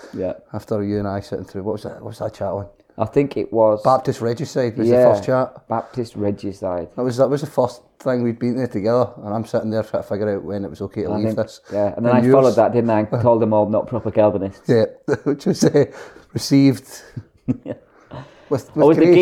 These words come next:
Speaker 1: geezer who was ob-, obsessed with my hat. I remember the geezer was obsessed
Speaker 2: Yeah,
Speaker 1: with my
Speaker 2: he,
Speaker 1: hat.
Speaker 2: you got in, he was obsessed with your hat. You became obsessed with his tie. In response, he didn't understand your humour.
Speaker 1: No. We were at this,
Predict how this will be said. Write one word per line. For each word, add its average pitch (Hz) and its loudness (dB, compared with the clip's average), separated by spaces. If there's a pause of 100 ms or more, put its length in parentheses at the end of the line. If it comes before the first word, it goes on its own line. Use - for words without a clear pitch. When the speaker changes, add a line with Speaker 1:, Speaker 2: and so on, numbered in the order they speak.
Speaker 1:
geezer 147 4
who 139 8
was 131 6
ob-, 135 4
obsessed 139 2
with 123 0
my 123 2
hat. 127 2
I - -4
remember 127 0
the 123 0
geezer 120 0
was 110 0
obsessed 117 0
Speaker 2:
Yeah, 135 6
Speaker 1:
with 127 4
my 120 2
Speaker 2:
he, 110 0
Speaker 1:
hat. 95 -4
Speaker 2:
you 135 2
got 123 6
in, 120 0
he 135 -2
was 135 2
obsessed 139 2
with 123 2
your 113 2
hat. 113 2 (260)
You 117 -2
became 110 -4
obsessed 110 -2
with 127 -8
his 98 -6
tie. 123 2 (240)
In 131 2
response, 131 2 (100)
he 110 -6
didn't 101 -2
understand 104 -2
your 101 -2
humour. 117 2
Speaker 1:
No. 95 -10 (320)
We 117 -4
were 131 4
at 147 2
this, 135 -4